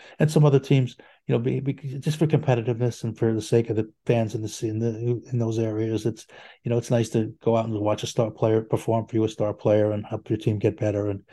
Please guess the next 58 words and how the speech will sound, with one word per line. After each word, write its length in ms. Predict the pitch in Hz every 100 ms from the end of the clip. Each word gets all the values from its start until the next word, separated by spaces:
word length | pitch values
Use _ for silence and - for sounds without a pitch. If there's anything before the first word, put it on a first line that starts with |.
| - - _
you 80 | -
know, 60 |
it's 160 | 151 151
nice 200 | 160 151
when 80 | 143
that 120 | 135
happens. 460 | 135 127 131 123 -
It's 180 | 120 -
not 120 | 127
always, 160 | 123
it's 300 | 117 117 113
always, 300 | 117 120 113 117
listen, 320 | 120 117 107 107
there's 200 | 110 110
a 100 | 113
financial, 500 | 117 117 120 120 110
financial 500 | - 127 120 120 117
realities 460 | 107 107 110 104 98
are 60 |
the 100 | 101
financial 420 | 104 104 104 -
realities. 500 | 104 104 101 98 92
It 100 | 107
is 120 | 110 107
what 120 | 107
it 80 | 98
is. 240 | 107 107 - - - _
But 140 | - 113
having 220 | 120 113
said 240 | - 127
that, 220 | 123 123 120
it's 180 | 127 -
nice 200 | 123 117
when 100 | 120
you 80 | 110
can 200 | - 98 - - - _
have 140 | 123
a 60 | 117
player 320 | - 120 117
and 400 | 117 _ _ -
he 40 | 117
could 160 | -
still 180 | - 127
have 100 | 120
that 100 | 113
affiliation. 720 | 110 - 113 117 113 110 113
I 20 |
mean, 200 | 107 110 - - -
it, 100 | 139
would 160 | 120 120
the 60 |
Pirates 320 | 117 123 120 117
have 80 | 113
gotten 220 | 113 117
rid 100 | 120
of 60 |
Roberto 320 | 113 107 120 117
Clemente? 540 | - 107 113 131 120